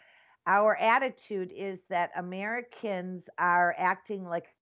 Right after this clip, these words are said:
a conquered people towards their government. If the goal is to starve the government of tax money, then you are not working with your government, you are working against your government. So,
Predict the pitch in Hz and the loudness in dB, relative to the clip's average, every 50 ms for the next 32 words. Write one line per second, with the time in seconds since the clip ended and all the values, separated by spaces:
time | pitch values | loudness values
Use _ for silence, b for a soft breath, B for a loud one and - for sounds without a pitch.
0 | _ - 165 156 - - - 196 190 185 - 180 165 131 - - - 220 - - | _ -18 -18 -16 -12 -10 -8 -8 -8 -8 -10 -12 -12 -12 -14 -14 -14 -14 -10 -10
1 | 160 151 - - 160 160 156 151 - 151 147 143 139 170 165 165 170 151 165 143 | -10 -10 -8 -6 -6 -6 -6 -6 -8 -8 -8 -6 -2 0 0 0 0 0 -4 -6
2 | 127 117 101 87 - - - - - - 175 160 - 208 226 240 247 254 226 208 | -6 -10 -16 -20 -20 -20 -20 -16 -12 -12 -10 -6 -2 0 2 2 2 2 0 -2
3 | - - 190 180 _ - - 180 180 185 196 190 185 190 165 165 180 175 165 160 | -4 -8 -16 -16 _ 0 2 2 4 2 2 -2 -6 -12 -10 -8 -8 -8 -8 -10
4 | 156 - 151 135 - - 180 208 226 - _ - 143 135 131 127 127 127 b b | -12 -12 -16 -14 -6 -4 -4 -4 -4 -6 _ -12 -12 -12 -10 -12 -14 -18 b b
5 | b b b b b b - 175 185 196 220 247 226 196 190 202 196 190 - - | b b b b b b -8 -6 -4 0 0 2 2 2 2 2 2 0 0 -4
6 | 175 170 - - 160 160 156 - 196 - - 147 139 - 139 139 139 143 151 170 | -8 -10 -10 -12 -12 -12 -10 -12 -10 -10 -10 -10 -6 -6 -4 -4 -4 -6 -8 -10
7 | 175 - - 175 175 180 175 165 170 170 - 185 185 190 202 196 247 269 247 - | -10 -8 -4 -2 -2 -2 -2 -4 -6 -8 -8 -8 -6 -8 -8 -8 -8 -10 -10 -12
8 | _ - 196 175 165 139 131 127 110 113 90 87 67 - - - - _ B B | _ -12 -12 -8 -6 -4 -4 -4 -6 -10 -10 -12 -14 -16 -18 -20 -20 _ B B
9 | B B B B B B _ _ - 220 220 220 214 214 214 214 214 214 - - | B B B B B B _ _ 2 4 6 6 6 6 6 4 2 0 -2 -4
10 | - 190 | -8 -10